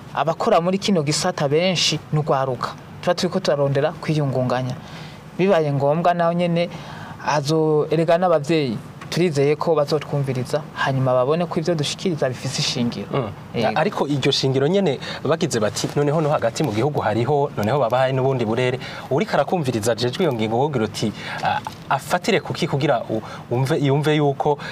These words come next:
Speaker 2: hari ico mukwiye kumvirizwa ko kugira ngo mworoherezwe?"
Speaker 1: Kugira ngo ico yofatirako, ni vyiza ko ino ngingo, mbega ino ngingo muri rusangi irafise ingaruka zayo kandi irafise n'icayitumye. Nakubwiye nti,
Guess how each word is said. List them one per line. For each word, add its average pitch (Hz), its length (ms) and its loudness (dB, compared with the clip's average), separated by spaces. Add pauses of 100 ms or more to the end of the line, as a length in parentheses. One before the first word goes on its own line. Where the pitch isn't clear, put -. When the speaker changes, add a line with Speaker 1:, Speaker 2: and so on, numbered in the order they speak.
(100)
Speaker 2:
hari 135 160 0
ico 143 160 -2
mukwiye 131 320 0
kumvirizwa 113 520 0
ko 131 200 -2 (320)
kugira 135 160 0
ngo 110 100 0
mworoherezwe?" 107 540 0 (420)
Speaker 1:
Kugira 202 380 2
ngo 165 180 0
ico 196 240 0
yofatirako, 175 840 2 (340)
ni 190 100 4
vyiza 214 380 4
ko 196 320 2
ino 170 240 2
ngingo, 147 520 2 (120)
mbega 160 320 2
ino 202 160 4
ngingo 160 540 2
muri 165 260 2
rusangi 156 640 0
irafise 156 800 0 (460)
ingaruka 165 420 2
zayo 139 340 4
kandi 170 320 0
irafise 156 340 0
n'icayitumye. 143 760 -2 (360)
Nakubwiye 190 500 4
nti, 151 180 0